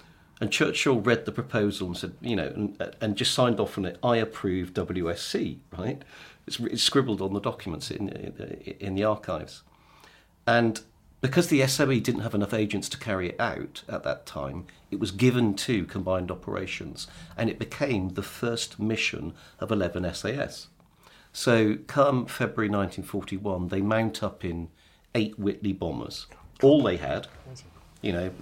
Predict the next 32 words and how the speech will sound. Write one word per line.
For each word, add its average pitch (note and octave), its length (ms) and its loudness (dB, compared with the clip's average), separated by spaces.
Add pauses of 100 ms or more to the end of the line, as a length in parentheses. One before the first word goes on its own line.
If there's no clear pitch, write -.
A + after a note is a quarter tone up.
plummeting A#2 520 2
through G#2+ 360 4
this G2 220 -2
hole G2+ 480 2
cut - 260 -4
in F#2 60 -4
the F#2 100 -6
floor G2+ 400 2
one G2 240 0
by F2+ 180 -2
one, F2+ 420 -4 (520)
risking G2 680 0 (680)
the A2+ 80 6
Whitley A2 360 4
kiss - 420 -4
where F#2+ 100 0
you E2+ 120 -4
bang G2+ 320 2
your F#2+ 160 0
head F#2 200 -2
as E2 140 -4
you, E2+ 80 -6 (140)
as F#2 160 -4
you F2+ 40 -6
try F2 220 -2
to - 100 -8
go D#2 160 -6
through F2 380 -4
and D#2 180 -6
knock - 220 -6
yourself - 340 -8
out. D#2+ 200 -6